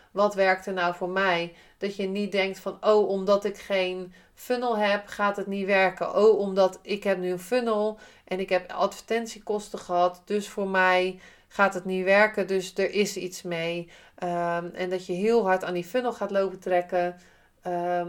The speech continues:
en even misschien, als je niet weet wat een funnel is. Een funnel is dat je, eh,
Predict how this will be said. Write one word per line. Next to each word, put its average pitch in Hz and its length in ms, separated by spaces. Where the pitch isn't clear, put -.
en 175 340
even 180 280
misschien, 175 440
als 170 160
je 175 60
niet 170 100
weet 170 180
wat 170 80
een 160 60
funnel 175 340
is. 165 180
Een - 140
funnel 180 340
is 170 200
dat 170 200
je, 160 260
eh, 165 340